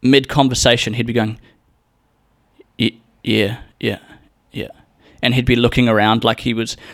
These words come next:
like, he was like the guy in the horror movie that can see the fucking haunted zombie girl, but he, uh, no one else can. It was like that, and then a, a little noise would hap-, like, somebody would open a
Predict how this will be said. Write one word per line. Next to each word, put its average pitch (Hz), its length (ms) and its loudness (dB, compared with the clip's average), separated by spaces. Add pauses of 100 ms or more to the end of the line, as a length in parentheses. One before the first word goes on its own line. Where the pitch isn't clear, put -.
like, - 140 0
he 160 120 2
was 170 160 6
like 156 220 4
the 135 60 0
guy 117 260 2
in 113 100 0
the 113 60 -2
horror 110 280 2
movie 117 240 0
that 113 160 -4
can 117 140 -2
see 110 260 0
the 110 120 0
fucking 107 440 -4 (220)
haunted 113 440 0
zombie 110 300 2
girl, 127 220 2
but 135 180 -2
he, 113 400 -2
uh, 101 40 -4
no 113 200 -4
one 117 120 0
else 107 180 -2
can. 147 260 -2 (360)
It - 60 -4
was 117 100 4
like 117 140 2
that, 107 280 0
and 120 200 0
then 113 260 0 (380)
a, 110 300 -2
a 117 100 0
little 123 260 2
noise 113 480 0
would 117 160 -4
hap-, 127 240 -4
like, 120 140 -2
somebody 131 280 2
would 123 160 2
open 117 260 2
a 110 80 0